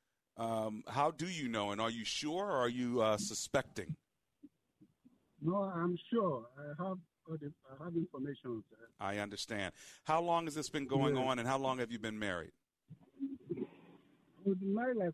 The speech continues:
Speaker 2: nine years.
Speaker 1: Nine years, and then
Speaker 2: Nine years.
Speaker 1: how long has she
Speaker 2: Yeah.
Speaker 1: been having the
Speaker 2: Um,
Speaker 1: affair?
Speaker 2: It's, like,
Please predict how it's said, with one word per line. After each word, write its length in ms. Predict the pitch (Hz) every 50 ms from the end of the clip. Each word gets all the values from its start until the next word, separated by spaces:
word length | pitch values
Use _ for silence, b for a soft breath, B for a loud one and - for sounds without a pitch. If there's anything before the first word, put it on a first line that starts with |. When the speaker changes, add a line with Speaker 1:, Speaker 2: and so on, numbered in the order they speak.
| _ -
Speaker 2:
nine 360 | - 165 180 190 196 190 180 175
years. 340 | 170 170 160 143 127 113 - _ _ _ _ _ _ _ _ _ _ _ _ _ _ _ _ _ _ _ _ _ _ -
Speaker 1:
Nine 320 | 110 113 120 127 139 147
years, 420 | 143 131 127 120 120 131 139 -
and 180 | - 120 117 117
then 200 | - - 117 151
Speaker 2:
Nine 220 | 170 175 180 180 175
years. 180 | 165 170 - -
Speaker 1:
how 120 | 131 135
long 200 | 147 156 156 156
has 80 | 165 190
she 80 | 190
Speaker 2:
Yeah. 60 | - 135
Speaker 1:
been 160 | 135 143 139
having 300 | 139 135 131 131 131 127
the 120 | 127 123
Speaker 2:
Um, 80 | 117 151
Speaker 1:
affair? 440 | 151 135 127 120 101 87 82 - _ _ _ _ _ _ _ _ _ _ _ _ _ _ _ _ _ _ _ _ _ _ - - - _ - _ _ _ _ _ _ _ _ _ _ _ _ -
Speaker 2:
It's, 160 | 156 165 165
like, 220 | 165 165 160 156